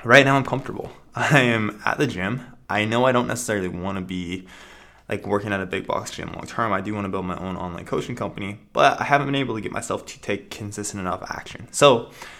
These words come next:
basically I had to burn the ships. So for me, that meant, okay, I quit the gym. I had a non-compete, <laughs> um, which is a whole nother topic, but, uh, within, I believe it was, like, a sixty mile radius of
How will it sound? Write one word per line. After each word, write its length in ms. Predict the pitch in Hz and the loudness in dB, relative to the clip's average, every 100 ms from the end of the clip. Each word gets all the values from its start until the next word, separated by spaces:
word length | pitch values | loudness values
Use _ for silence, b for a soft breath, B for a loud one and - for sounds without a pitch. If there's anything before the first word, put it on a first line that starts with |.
| B | B
basically 340 | - 123 - 147 | 0 2 4 4
I 20 | |
had 80 | 127 | 4
to 40 | |
burn 220 | 104 107 90 | 2 -4 -4
the 80 | |
ships. 320 | - 104 - - | -4 -4 -4 -4
So 260 | - 127 | 0 0
for 140 | 123 104 | 2 0
me, 160 | 101 | 2
that 180 | 131 - | 2 2
meant, 320 | 95 104 - | 0 -2 -4
okay, 160 | - - | -2 -2
I 80 | 90 | -2
quit 240 | - - | -2 -4
the 80 | 139 | -4
gym. 320 | 95 85 107 B B B B B B | -4 -6 -8 B B B B B B
I 60 | |
had 160 | 131 165 | 8 8
a 60 | 131 | 8
non-compete, 880 | 110 110 127 139 110 - 110 131 160 B B | 4 4 2 -2 -6 -6 -2 0 0 B B
<laughs> 280 | B B - | B B 0
um, 560 | 113 104 95 95 101 104 B B B - | 4 4 2 0 -6 -8 B B B -10
which 300 | 117 117 - | -6 -6 -4
is 100 | 117 | -2
a 60 | 104 | 0
whole 140 | 104 | 0
nother 180 | 98 95 | 0 -2
topic, 460 | - 92 110 - - | 0 -2 -2 -10 2
but, 240 | 147 107 - | 6 6 6
uh, 320 | 107 98 92 B B B B B B _ _ _ _ - - - 120 | 4 4 4 B B B B B B _ _ _ _ -20 -16 -8 -2
within, 480 | 117 113 107 101 95 B - | 2 2 2 -2 -6 B -8
I 100 | 107 | -4
believe 340 | 104 107 123 | 0 0 0
it 60 | - | 0
was, 180 | 135 | 0
like, 160 | 110 107 | 0 -4
a 60 | 98 | -4
sixty 460 | - - 92 - | -4 -4 -6 -6
mile 320 | 107 98 92 | -2 0 0
radius 480 | 90 87 92 92 - | -2 -4 -2 -2 -2
of 500 | - - 87 87 92 | -4 -4 -4 -4 -6